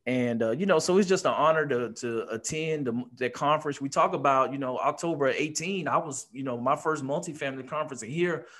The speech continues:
I'm talking at a multifamily conference a little bit less than two years later. And it's truly a humbling experience just to share my journey and how I went through with my, uh, my, uh, opportunity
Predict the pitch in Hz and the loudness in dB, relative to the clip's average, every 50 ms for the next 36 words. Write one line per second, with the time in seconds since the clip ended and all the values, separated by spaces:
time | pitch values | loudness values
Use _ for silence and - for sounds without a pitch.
0 | - - - 120 135 - - 127 139 143 143 135 123 120 117 117 117 120 123 - | -16 -6 -4 -4 -4 -2 2 2 2 2 0 -2 -4 -2 -4 -2 -4 -4 -6 -8
1 | 123 - 139 131 123 123 127 - 147 131 127 127 - 131 127 127 123 - 120 117 | -8 -6 -6 -6 -6 -6 -6 -2 0 0 0 0 -2 -6 -8 -6 -6 -6 -6 -2
2 | 135 147 147 139 143 135 127 123 131 147 151 156 - 131 127 - 170 156 143 147 | -2 -2 -2 0 -2 -2 -2 0 -2 -2 -2 -4 -6 -8 -6 -6 -6 -8 -6 -4
3 | 151 147 143 120 117 131 156 165 143 - - _ _ _ _ _ _ _ _ - | -4 -4 -4 -4 -2 -4 -2 -2 -4 -6 -10 _ _ _ _ _ _ _ _ -8
4 | - 117 120 123 131 147 156 156 - - - - 170 175 180 165 135 113 107 - | -6 -4 -4 -2 -2 -2 -4 -4 -6 -8 -4 0 0 2 2 2 2 2 0 -2
5 | - 151 147 151 147 143 131 120 110 - - - - - 143 151 165 165 151 135 | -2 -2 -2 -2 0 -2 -2 -2 -4 -6 -8 -8 -4 -2 -2 0 0 0 -2 -2
6 | 127 117 120 117 - 135 127 - - 113 - - - 143 143 135 123 123 131 147 | -4 -4 -6 -6 -6 -6 -4 -4 -6 -6 -4 -2 -2 0 0 0 0 0 0 0
7 | 147 139 135 135 131 131 127 123 117 113 113 117 131 127 131 135 139 139 139 131 | 0 -2 -4 -4 -4 -4 -6 -6 -10 -8 -4 -2 0 0 0 0 -2 -4 -6 -8
8 | 127 127 - 139 135 131 127 123 _ _ _ _ _ - 120 117 117 120 123 135 | -10 -8 -8 -8 -8 -8 -10 -12 _ _ _ _ _ -10 -8 -6 -4 -2 0 0
9 | 143 143 143 131 123 117 110 110 104 98 95 - _ - 113 127 123 127 135 135 | 0 0 0 -2 -2 -2 -4 -4 -4 -6 -10 -14 _ -8 -4 -2 -2 0 -2 -2
10 | 156 160 - _ _ _ _ - - 85 104 107 101 101 98 - - 135 143 143 | -4 -6 -12 _ _ _ _ -18 -14 -10 -10 -8 -8 -8 -10 -6 -6 -6 -6 -6
11 | 147 - - 190 190 185 139 117 120 117 113 | -6 -6 -4 -4 -2 -4 -4 -6 -8 -10 -12